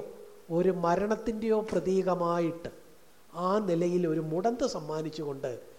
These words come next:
ഈ പുരുഷൻ മല്ല് പിടിച്ചിട്ട് പോകുന്നു. എന്നിട്ട് അവൻ്റെ പേര് മാറ്റുന്നു. ഈ കാര്യമൊക്കെ നമ്മൾ പലപ്പോഴും പറയാറുണ്ട്. യാക്കോബ് എന്ത് ചെയ്തു? യാക്കോബ് പിന്നെ, പിന്നീട് താന്, ആ, നമ്മൾ, ആ,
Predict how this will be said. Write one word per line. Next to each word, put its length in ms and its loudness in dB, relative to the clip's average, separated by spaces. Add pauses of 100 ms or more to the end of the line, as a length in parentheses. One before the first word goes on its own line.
(400)
ഈ 40 2 (140)
പുരുഷൻ 400 -2 (480)
മല്ല് 280 2
പിടിച്ചിട്ട് 440 -4 (100)
പോകുന്നു. 460 0 (420)
എന്നിട്ട് 280 -4
അവൻ്റെ 280 -4
പേര് 280 -2
മാറ്റുന്നു. 380 -2 (400)
ഈ 20 2 (120)
കാര്യമൊക്കെ 480 -2
നമ്മൾ 220 -4
പലപ്പോഴും 380 -4 (260)
പറയാറുണ്ട്. 520 -6 (500)
യാക്കോബ് 360 0
എന്ത് 140 -2
ചെയ്തു? 200 2 (720)
യാക്കോബ് 500 2
പിന്നെ, 240 4 (640)
പിന്നീട് 460 2
താന്, 260 4 (720)
ആ, 20 0 (360)
നമ്മൾ, 180 0 (720)
ആ, 40 -6